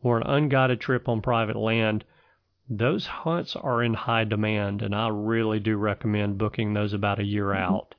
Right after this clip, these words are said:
Speaker 1: because you don't want to be stuck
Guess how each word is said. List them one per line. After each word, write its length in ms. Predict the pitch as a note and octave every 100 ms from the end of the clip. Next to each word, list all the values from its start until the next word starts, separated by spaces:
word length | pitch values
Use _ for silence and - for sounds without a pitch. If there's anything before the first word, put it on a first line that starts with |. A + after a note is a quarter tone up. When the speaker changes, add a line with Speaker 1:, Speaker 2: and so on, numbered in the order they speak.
| _
Speaker 1:
because 720 | G#2+ G2 A2 G#2 G2 F#2+ - - - _ _
you 200 | G3+ G#2+
don't 280 | G2+ B2 C#3+
want 200 | D3 B2+
to 40 | A#2
be 180 | A2+
stuck 720 | G#2+ - - B2 A2 G2+ -